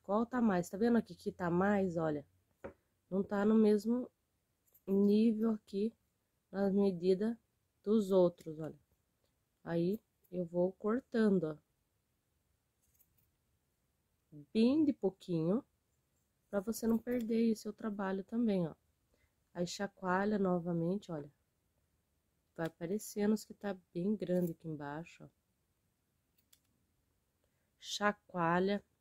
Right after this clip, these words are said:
e vai até ficar bem redondinho esse pomponzinho aqui.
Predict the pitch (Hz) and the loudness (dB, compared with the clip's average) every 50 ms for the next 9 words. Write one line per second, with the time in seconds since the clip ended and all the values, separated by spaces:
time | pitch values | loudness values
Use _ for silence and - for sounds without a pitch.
0 | _ _ _ _ - 208 196 185 202 202 208 226 262 - _ _ _ _ _ _ | _ _ _ _ -6 -6 -4 -2 0 0 2 2 0 -2 _ _ _ _ _ _
1 | _ _ _ _ 254 269 285 - _ _ 254 247 254 269 - - 262 - - 269 | _ _ _ _ -4 -4 -4 -4 _ _ 0 0 0 0 -2 -8 -14 -8 -6 -4
2 | 247 233 220 226 269 269 269 277 277 285 294 294 302 311 311 311 285 262 277 269 | -2 -2 -2 2 4 4 6 6 6 6 6 4 4 4 2 2 2 2 2 2
3 | 247 262 262 262 262 233 202 214 214 226 226 214 - - 208 - - 214 226 220 | 2 4 4 4 4 4 4 4 4 4 4 2 0 -8 -14 -10 -4 -2 0 0
4 | 220 220 226 233 233 214 214 - 208 214 247 262 - - 180 - | 0 0 2 2 2 2 2 0 0 0 0 -2 -4 -8 -10 -10